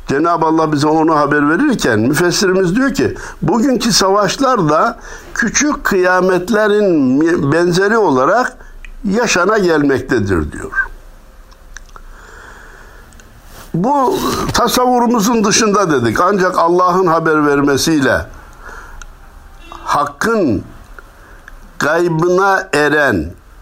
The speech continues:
iman sahasına giren bir durumu haiz olduğu "Ve mâ edrâke mel kâri'a" sorusuyla ortaya konmuştu. "Bunlar sizin düşünerek kavrayabileceğiniz,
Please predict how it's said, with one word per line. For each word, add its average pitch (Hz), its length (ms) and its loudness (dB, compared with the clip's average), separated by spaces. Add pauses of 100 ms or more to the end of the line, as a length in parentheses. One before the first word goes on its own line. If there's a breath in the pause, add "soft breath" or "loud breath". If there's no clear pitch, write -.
(300)
iman 170 440 0
sahasına 151 600 2
giren 143 500 2
bir 127 260 0
durumu 127 560 2
haiz 156 540 2
olduğu 135 640 2 (760 loud breath)
"Ve 220 160 0
mâ 180 380 2
edrâke 160 520 0
mel 156 280 2
kâri'a" 151 680 2
sorusuyla 165 920 0 (400 loud breath)
ortaya 208 440 0
konmuştu. 151 760 0 (920 loud breath)
"Bunlar 165 440 0
sizin 170 680 0 (100)
düşünerek 160 640 2
kavrayabileceğiniz, 139 1160 2